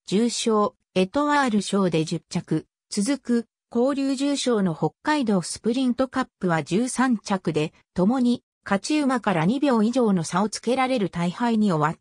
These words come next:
た。八月六日のロ-、北海道競馬二千十四年シーズン最終日の十一月十三日に行われた浦川ウェリントンファイナルカッ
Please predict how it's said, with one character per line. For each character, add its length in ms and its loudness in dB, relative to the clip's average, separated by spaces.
た。 180 -6
八 340 0
月 280 -2
六 200 -2
日 140 0
の 200 2
ロ-、 140 2
北 180 2
海 240 0
道 220 2
競 240 0
馬 140 2
二 120 4
千 240 0
十 280 0
四 160 0
年 200 0
シ 240 0
ー 60 0
ズ 120 0
ン 60 2
最 240 -2
終 240 0
日 140 0
の 120 0
十 220 0
一 240 0
月 300 -2
十 240 -4
三 280 2
日 260 2
に 200 -2
行 240 -2
わ 240 -2
れ 100 -2
た 140 -2
浦 220 2
川 280 -4
ウ 60 0
ェ 100 2
リ 140 -2
ン 60 -6
ト 120 -2
ン 60 -2
フ 120 -4
ァ 80 0
イ 60 -2
ナ 100 0
ル 120 0
カ 120 -2
ッ 60 -4